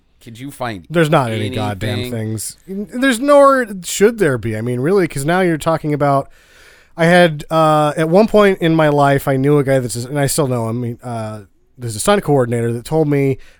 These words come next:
Speaker 2: around this time
Speaker 1: Mm-hmm.
Speaker 2: he was driving. He
Speaker 1: Mm-hmm.
Speaker 2: never turned, he didn't turn cars over until later, but he was saying a stunt sequence like this without a car turning over
Speaker 1: Right.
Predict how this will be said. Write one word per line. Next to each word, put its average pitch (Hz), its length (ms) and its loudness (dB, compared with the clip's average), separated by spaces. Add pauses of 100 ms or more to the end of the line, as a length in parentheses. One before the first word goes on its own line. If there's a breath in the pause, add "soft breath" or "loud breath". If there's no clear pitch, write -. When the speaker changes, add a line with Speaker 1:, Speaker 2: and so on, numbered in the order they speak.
Speaker 2:
around 165 440 2
this 147 200 2
time 120 500 -4
Speaker 1:
Mm-hmm. 117 180 -6 (240)
Speaker 2:
he 170 180 -2
was 127 400 -2 (220)
driving. 120 640 -2 (120)
He 139 160 -14
Speaker 1:
Mm-hmm. 139 100 -6
Speaker 2:
never 131 260 -2
turned, 135 320 -6
he 131 100 -6
didn't 139 240 -2
turn 139 180 -6
cars 120 300 -6
over 107 220 -6
until 107 300 -8
later, 107 340 -8
but 101 180 -12 (320 soft breath)
he 196 140 -2
was 202 140 4
saying 170 480 2
a 135 100 -6
stunt 175 280 -2
sequence 170 320 -2
like 160 120 0
this 156 140 -6
without 156 340 0
a 214 40 2
car 214 200 2
turning 214 320 0
over 147 420 2
Speaker 1:
Right. 95 220 -8